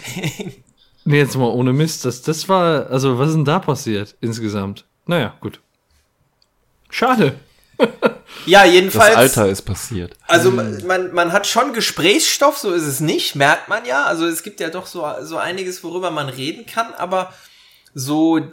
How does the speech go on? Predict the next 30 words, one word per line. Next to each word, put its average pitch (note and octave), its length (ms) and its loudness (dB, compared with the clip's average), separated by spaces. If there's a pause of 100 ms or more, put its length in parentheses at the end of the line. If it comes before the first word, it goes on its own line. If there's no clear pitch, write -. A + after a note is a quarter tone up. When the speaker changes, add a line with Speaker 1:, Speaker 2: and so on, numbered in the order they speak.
(260)
Speaker 1:
der, D3 840 -2
der C#3 480 -8
wirkliche F#3+ 360 -4
Knüller G#3 500 0
ist - 140 -6
nicht A3+ 200 -12
mehr G3 120 -2
da. G#3 300 2
Und C#3 300 -4
wenn D3 140 -4
ich D#3+ 120 -4
das C#3 220 -2
richtig F#3+ 440 -8
gelesen F#3 500 -2
hab, G3 300 -2
äh, F3 380 0
erkennt F3 400 -6
man E3+ 140 -4
das E3+ 180 -4
ja F3 140 -4
wohl E3+ 140 -6
auch E3 140 -6
an F3+ 140 -8
den F#3 160 -8
Quoten, G3 800 -2
die C3 100 -6
das B2+ 260 -4
Dschungelcamp C3 600 -6
jetzt B2+ 180 -10
inzwischen, C3 760 -10